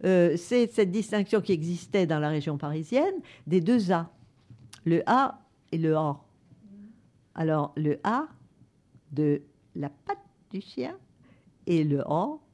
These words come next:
de la pâte que l'on mange, avec laquelle on fait un gâteau. Alors, évidemment, là, il y en a, il y en a peut-être parmi vous qui font cette différence. Oui, oui. Et, et puis, il y en a qui ne la font pas.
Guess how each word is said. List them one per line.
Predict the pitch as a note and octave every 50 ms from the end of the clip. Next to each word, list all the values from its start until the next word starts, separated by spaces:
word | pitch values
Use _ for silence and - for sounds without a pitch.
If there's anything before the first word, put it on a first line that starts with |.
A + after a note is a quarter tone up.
| _ _ _ _ _ _ _ _ _ _ _ _ _ -
de | D3 D3
la | D#3 C3+ C3 B2+
pâte | B2+ F3+ F#3 A3+ A3+ - - -
que | D3
l'on | D3 D3+ E3+
mange, | G#3+ A3+ G#3+ E3+ D3+ D3+ D3 C#3+ - - D3+ D3 C#3 B2
avec | C3+ B2+ C3+ C#3 C#3 D3 C#3+ D3+ D#3 D3+
laquelle | - D#3 C#3+ - B3 A#3+
on | F#3+ D3
fait | D3+ - B3+ B3+
un | B3+ B3+
gâteau. | B3+ B3 A#3 A3+ - - D3+ D#3+ E3+ F#3 - - - - - - - - - - - - _ _ - - - - -
Alors, | - F3+ F3+ G3 F3+ F3
évidemment, | F3+ F#3+ F3+ F3 D3+ E3+ D#3+ F#3+ B3+ C#4 C4 G3
là, | F3 G#3 A3 G#3+ F#3+ - - - - _ _ _ -
il | F3 F3
y |
en | F#3 F#3+
a, | A3+ A3 A3 - - - -
il | F#3+
y | F#3+
en | F#3
a | G#3 -
peut-être | - E4 D#4 C4
parmi | E4+ D#4+ C#4+ A3+ B3+ A#3
vous | A3 D#4
qui | E4 - E4+ -
font | - A#3 A#3+
cette | A#3 - A#3+ A3 F#3+
différence. | G3 A#3 - F#3+ E3+ D#3 E3 G3 B3+ E4 A#4 A#4+ A#4 - - - - - - - - - - -
Oui, | - F#3+ B3 D4 G4+ A#4 - - - - - - - -
oui. | - F#3+ B3 D#4 G#4 - - - - - -
Et, | - G3 G3+ G3+ G3 F#3+ F#3+ F#3+ F#3+ F3+ F3
et | G3 D#3+
puis, | E3 F3
il | E3
y | E3+
en | E3+ F#3+
a | C4 C4
qui | C4 C4
ne | A3
la | G3
font | - - F3 D#3
pas. | C#3+ - D#3 D#3+ G3